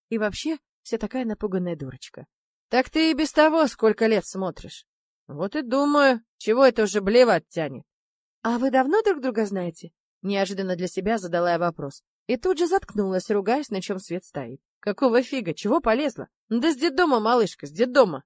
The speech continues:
рассмеялся гном. «Там и познакомились. Кстати, давай познакомимся, да? Меня зовут Гоша, можно Гога, можно Жора. Знаешь такое кино?» «Нет». «Вот блядь!» выругался гном. «Чего вы вообще знаете сейчас, мелкие? Тебе сколько лет?»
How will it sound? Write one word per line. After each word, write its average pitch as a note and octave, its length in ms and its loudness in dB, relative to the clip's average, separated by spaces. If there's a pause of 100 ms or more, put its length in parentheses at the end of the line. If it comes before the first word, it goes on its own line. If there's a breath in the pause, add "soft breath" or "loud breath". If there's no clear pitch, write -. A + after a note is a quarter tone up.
(120)
рассмеялся D#3+ 580 -8
гном. D3 340 -10
«Там C#4 180 4
и G4 60 0
познакомились. A3+ 720 -2
Кстати, C#4 320 0
давай C4+ 240 6
познакомимся, G#3 680 -2
да? B3 160 -2 (280)
Меня A#3 260 0
зовут A3 240 0
Гоша, E3+ 380 -2
можно B3+ 340 0
Гога, E3 380 0 (120)
можно A#3+ 360 2
Жора. D#3 340 -4 (240)
Знаешь A#3+ 300 0
такое G#3 280 0
кино?» D#3 320 -8 (600)
«Нет». E3 380 -6 (800)
«Вот A3 280 4
блядь!» G3 440 0 (140)
выругался D#3 480 -8
гном. D3+ 260 -14 (440)
«Чего C4 300 4
вы D4+ 140 6
вообще C#4 340 4
знаете A#3+ 360 2
сейчас, G3 380 -4
мелкие? A3+ 440 0 (220)
Тебе A#3+ 220 -2
сколько D4+ 360 0
лет?» D#3 140 -6